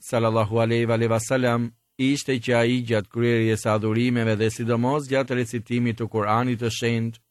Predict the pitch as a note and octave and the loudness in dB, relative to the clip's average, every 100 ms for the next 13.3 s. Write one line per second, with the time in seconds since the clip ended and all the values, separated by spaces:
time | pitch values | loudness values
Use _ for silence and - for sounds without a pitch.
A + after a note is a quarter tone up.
0 | - A2 A2+ - A#2+ B2 A2+ A#2 A2 B2 | -10 -2 -2 0 0 2 2 0 0 0
1 | A#2 A#2 B2 C3 B2+ B2+ A#2+ A#2+ A2+ A#2 | 0 0 0 0 -2 -2 0 0 0 -2
2 | A2+ - _ - B2 A#2 C3+ C#3+ C#3+ B2 | -2 -4 _ -2 0 0 -2 -2 0 0
3 | A#2 A2+ A2 A2+ B2+ A#2+ B2+ B2+ A#2 - | 0 0 0 0 -2 -2 2 2 0 -6
4 | A#2 A#2 B2+ A#2+ A2+ - _ A#2+ B2+ A#2 | -2 0 0 0 0 -4 _ -4 -2 -2
5 | C#3+ C3+ C3 D#3 D#3+ D3 A#2+ A2+ A2+ B2 | -2 -2 -2 -2 -2 0 0 2 0 0
6 | B2 A#2+ A2+ C#3 C3+ A#2 A2 G#2+ G#2+ A2+ | 0 0 0 -2 -2 -2 0 0 -2 -2
7 | C3+ B2+ D3 C#3+ A2 G#2 G#2 - A#2 A2 | -2 -2 0 0 0 -2 -6 -4 -2 0
8 | G#2 G#2 A2+ _ _ _ C3 C3 A#2 C3 | 0 -4 -10 _ _ _ -2 -2 0 -2
9 | B2 A#2+ A#2+ A#2+ C3 B2+ A2 - A2+ A2 | -2 -2 -2 0 -2 -2 -4 -2 0 0
10 | G#2+ A2+ A2 A2 A2 A2 A2+ A2+ A#2 - | -2 0 -2 0 -2 0 0 0 0 0
11 | C#3+ B2+ A2+ G#2 _ - C#3 C#3 D#3 D3 | 0 0 0 -6 _ -6 -2 0 0 0
12 | C#3 A#2+ D3+ B2+ G#2+ G#2 - B2+ A#2 A2+ | -2 -2 0 2 0 -2 -6 -4 -2 -2
13 | G#2+ G#2 | -4 -6